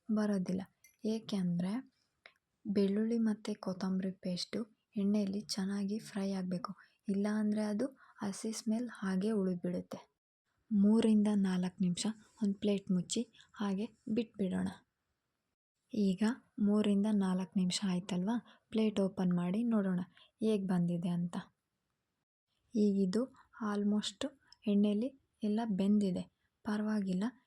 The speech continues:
ಇನ್ನೂ ಒಂದೆರಡು ನಿಮಿಷ ನಾವು ಎಣ್ಣೆಲೇ ಈ ರೀತಿ ಫ್ರೈ ಮಾಡ್ಕೊಳ್ಳೋಣ, ಇನ್ನೂ ಚೆನ್ನಾಗಿ ಬೇಯುತ್ತೆ. ನಂತರ ಇದಕ್ಕೆ ಒಂದು ಅರ್ಧ ಟೇಬಲ್ ಸ್ಪೂನಷ್ಟು ನೀರನ್ನು ಹಾಕಿಕೊಳ್ಳಿ.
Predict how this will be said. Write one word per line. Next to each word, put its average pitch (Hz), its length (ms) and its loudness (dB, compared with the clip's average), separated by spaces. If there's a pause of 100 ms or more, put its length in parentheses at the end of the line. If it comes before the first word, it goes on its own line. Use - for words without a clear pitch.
(160)
ಇನ್ನೂ 226 260 2
ಒಂದೆರಡು 202 420 2
ನಿಮಿಷ 185 320 -2
ನಾವು 185 300 0 (360)
ಎಣ್ಣೆಲೇ 220 520 4
ಈ 196 160 -2
ರೀತಿ 185 300 -2 (360)
ಫ್ರೈ 233 240 -2
ಮಾಡ್ಕೊಳ್ಳೋಣ, 185 540 0 (340)
ಇನ್ನೂ 247 240 2
ಚೆನ್ನಾಗಿ 202 480 -2 (120)
ಬೇಯುತ್ತೆ. 190 400 -2 (1080)
ನಂತರ 196 520 2 (440)
ಇದಕ್ಕೆ 202 480 -10
ಒಂದು 190 360 0
ಅರ್ಧ 202 260 -6 (140)
ಟೇಬಲ್ 185 320 -12
ಸ್ಪೂನಷ್ಟು 185 640 -4 (460)
ನೀರನ್ನು 208 520 0 (320)
ಹಾಕಿಕೊಳ್ಳಿ. 202 640 -6